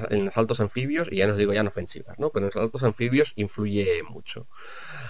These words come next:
Ahora, ¿qué podemos hacer? Hombre, aquí, ahora el alemán, pues, si conquista esta, esta ciudad, Albor, pues entonces ya podría hacer un, una, utilizar este evento.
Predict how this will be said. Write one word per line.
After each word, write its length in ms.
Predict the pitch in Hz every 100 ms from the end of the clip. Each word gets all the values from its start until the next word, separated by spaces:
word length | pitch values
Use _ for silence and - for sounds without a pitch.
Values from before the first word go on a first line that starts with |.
| -
Ahora, 340 | - 160 220 220
¿qué 120 | 185
podemos 340 | 175 165 156
hacer? 300 | 123 95 -
Hombre, 200 | - 92 -
aquí, 460 | 98 - 175 190 -
ahora 200 | 123 135
el 40 |
alemán, 560 | 127 113 127 131 131 - - - -
pues, 680 | - 78 80 71 67 - -
si 300 | - - 90
conquista 580 | 90 92 90 110 - 123
esta, 680 | 135 131 - - 117 120 - - - - -
esta 500 | 117 - - 110 104
ciudad, 420 | 101 110 117 127 -
Albor, 400 | 113 110 123 -
pues 120 | 104
entonces 280 | 95 101 110
ya 100 | 104
podría 220 | 104 101
hacer 160 | -
un, 260 | 101 98 90
una, 380 | - 101 92 69 -
utilizar 480 | 107 101 98 101
este 180 | 98 -
evento. 480 | 117 170 139 185 277